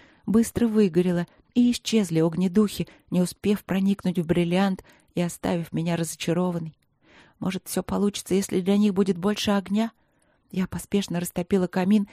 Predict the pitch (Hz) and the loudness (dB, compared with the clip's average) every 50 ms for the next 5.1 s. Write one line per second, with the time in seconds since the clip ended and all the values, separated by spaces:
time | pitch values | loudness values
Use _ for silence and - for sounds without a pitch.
0 | - - _ _ - 202 196 202 202 - - 196 - - 202 220 220 - - - | -12 -20 _ _ -2 0 0 0 0 0 -2 -2 -2 0 2 2 2 0 -2 -8
1 | 170 - - 180 180 208 208 196 196 - - 170 - 208 202 185 180 - - - | -10 -4 -2 0 2 2 2 2 0 -2 -6 -4 -2 -2 -2 -2 -4 -4 -2 -2
2 | 247 247 220 180 170 - - - - _ - - 190 180 - - - 175 220 240 | 0 0 0 -2 -4 -6 -8 -16 -20 _ 0 2 2 2 2 0 0 2 2 4
3 | 240 214 185 175 175 160 - _ _ - 185 175 185 180 185 165 185 190 196 214 | 4 4 2 2 0 -4 -6 _ _ 0 2 4 4 2 2 2 0 0 0 0
4 | 214 196 190 - - - 190 - - 170 185 202 214 220 202 202 175 160 147 151 | 0 -2 -2 -2 -2 -2 -2 -2 -2 -2 -2 0 0 0 0 0 -2 -2 -4 -8
5 | - | -10